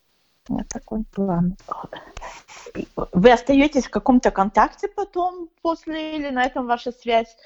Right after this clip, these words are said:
Speaker 2: с парой при-,
Speaker 1: Я
Speaker 2: прекращается?
Speaker 1: привязываюсь, <laughs> я привязываюсь к этим людям, и люди ко мне тоже. Есть так-, мы, мы в основном поддерживаем, да, мы поддерживаем контакт, мне присылают потом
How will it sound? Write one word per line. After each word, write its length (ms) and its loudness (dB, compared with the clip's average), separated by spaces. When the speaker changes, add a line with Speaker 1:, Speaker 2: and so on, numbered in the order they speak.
Speaker 2:
с 120 -20
парой 280 2
при-, 200 -8
Speaker 1:
Я 180 -6
Speaker 2:
прекращается? 520 6
Speaker 1:
привязываюсь, 580 4
<laughs> 580 4
я 160 8
привязываюсь 680 6
к 60 2
этим 260 2
людям, 380 2
и 20 6
люди 260 6
ко 160 2
мне 200 0
тоже. 400 -2
Есть 640 -2
так-, 140 2
мы, 320 4
мы 240 6
в 20 4
основном 440 6
поддерживаем, 840 2
да, 220 2
мы 140 -2
поддерживаем 600 0
контакт, 640 2
мне 160 -6
присылают 560 2
потом 320 0